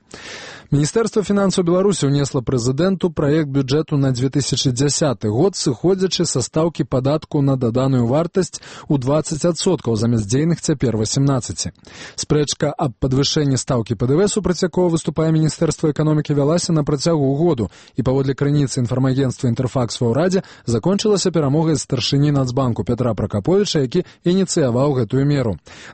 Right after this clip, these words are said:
На падвышэнне стаўкі П Д В ў Беларусі ставіцца прыязна і Міжнародны валютны фонд. Праект новай рэзалюцыі Еўрапарламенту па Беларусі будзе разгледжаны ў найлепшым выпадку ў сярэдзіне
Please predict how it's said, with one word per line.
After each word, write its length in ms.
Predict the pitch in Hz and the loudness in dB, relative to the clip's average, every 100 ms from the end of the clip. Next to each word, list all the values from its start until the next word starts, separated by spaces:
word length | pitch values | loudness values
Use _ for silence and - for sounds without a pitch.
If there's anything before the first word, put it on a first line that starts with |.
| 127 | -4
На 80 | |
падвышэнне 480 | 127 127 - 160 143 | 0 0 2 2 2
стаўкі 320 | - 131 127 | 0 -2 -2
П 80 | 135 | -2
Д 80 | 123 | 0
В 160 | 120 110 | 2 2
ў 20 | |
Беларусі 460 | 127 160 208 214 | 2 2 2 0
ставіцца 400 | 165 170 175 - | 0 0 0 0
прыязна 480 | 151 131 131 143 156 | 0 0 2 2 2
і 320 | 151 143 131 - - | 2 0 0 -4 -2
Міжнародны 560 | 143 135 143 120 104 113 | 0 2 2 0 0 0
валютны 480 | 127 117 92 110 | 0 0 0 -2
фонд. 340 | 107 143 117 - _ _ _ - - - - - - | 0 0 0 -4 _ _ _ -20 -20 -20 -20 -16 -2
Праект 320 | 123 196 208 | 2 2 2
новай 240 | 214 202 | 2 4
рэзалюцыі 560 | 190 170 185 190 - 175 | 4 2 2 2 2 2
Еўрапарламенту 680 | 156 143 151 170 165 127 117 | 2 0 0 2 2 0 0
па 140 | 120 | 0
Беларусі 480 | 120 139 196 190 180 | 2 2 2 2 0
будзе 240 | 160 156 | 2 2
разгледжаны 560 | 147 120 156 180 165 165 | 2 2 2 2 2 2
ў 160 | 156 | 4
найлепшым 480 | 151 147 151 - 123 | 2 2 2 0 0
выпадку 420 | 107 117 185 - | 0 0 -2 2
ў 60 | 180 | 0
сярэдзіне 500 | - 147 147 147 160 | 2 0 2 2 0